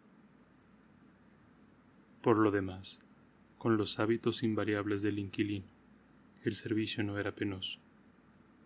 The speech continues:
Sin embargo,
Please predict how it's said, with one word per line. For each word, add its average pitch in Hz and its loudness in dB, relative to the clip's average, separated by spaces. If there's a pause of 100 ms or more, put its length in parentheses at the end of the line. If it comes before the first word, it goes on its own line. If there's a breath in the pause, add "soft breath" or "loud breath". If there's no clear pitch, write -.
(2500)
Sin 117 -2
embargo, 101 -2